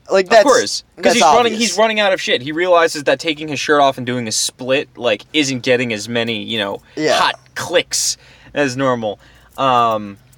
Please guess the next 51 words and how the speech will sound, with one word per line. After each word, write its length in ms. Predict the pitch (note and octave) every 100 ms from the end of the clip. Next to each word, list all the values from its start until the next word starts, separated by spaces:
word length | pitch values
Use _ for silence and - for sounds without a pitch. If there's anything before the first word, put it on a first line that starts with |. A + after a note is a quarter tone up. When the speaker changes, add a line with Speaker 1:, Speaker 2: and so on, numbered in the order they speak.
| _ _
Speaker 2:
but 100 | D#3
yeah, 80 | D3
you 140 | B2+ D#3
don't 140 | E3
go 240 | D3+ C#3+
into 540 | C3 A#2+ - B2+ A#2 A2
a, 80 | A#2+ A2+
a, 360 | A#2 A2 A2
a 40 | A#2
place 220 | C#3+ B2+
called 160 | C3+ A#2
the 60 |
Suicide 520 | - C3+ A#2+ C3 A2+
Forest 440 | - B2 A2 - -
in 120 | C3
a 60 | A2+
Buzz 260 | G#2 A#2+ A2+
Lightyear 380 | A2+ A2 G#2 G#2
hoodie 400 | A2 G2+ F#2+ G#2
if 120 | -
you 80 | A2+
don't 140 | A2+
wanna 160 | G#2+ G2+
find 260 | - G#2 G2
a 40 |
dead 240 | G2+ F#2
body. 280 | G2+ F#2+ F3+
Speaker 1:
No, 180 | F3+ D#3
yeah, 180 | C3+ A2+
like, 120 | B2+ D#3+
that's 80 |
Speaker 2:
But 100 | C#3
his, 80 | C3 E3 C#3
Speaker 1:
fucking 80 |
Speaker 2:
his 120 | D3 D#3
Speaker 1:
bullshit. 140 | D#3+
Speaker 2:
apology 420 | F3 D#3+ D#3+ C#3+
was, 180 | C3 A#2+
like, 160 | B2 -
utter 260 | B2 C3+ C3+
bullshit, 640 | B2+ E3+ A#2 - A#2+ G#2+ - _ _ _ _ _ _ _ -
totally, 460 | - D#3+ D#3+ D3 B2+
like, 220 | B2+ -
insensitive, 840 | C3 B2 C3+ A#2+ A2+ A#2 A2 G#2 _ _ _ _ _
and, 300 | B2 A#2 A2
uh, 120 | G#2+
he 140 | A#2 E3+
even 220 | F#3+ D#3
took 220 | E3 C#3
that 460 | G#2 G2+ D3 D#3 B2
down. 400 | G2+ F2+ E2+